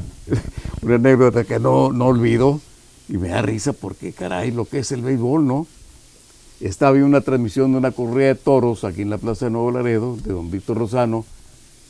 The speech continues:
y el licenciado Vidal era el cronista taurino. Yo iba ahí como asistente, ¿no?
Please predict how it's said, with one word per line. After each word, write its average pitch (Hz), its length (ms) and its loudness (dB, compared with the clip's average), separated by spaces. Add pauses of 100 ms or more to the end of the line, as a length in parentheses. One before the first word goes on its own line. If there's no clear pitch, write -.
y 104 120 -2
el 95 220 0
licenciado 113 400 0
Vidal 107 480 2
era 104 180 -4
el 95 100 -4
cronista 92 420 -12
taurino. 113 520 2 (340)
Yo 139 140 2
iba 185 180 4
ahí 170 120 2
como 127 400 -2
asistente, 107 640 -4
¿no? 120 180 -6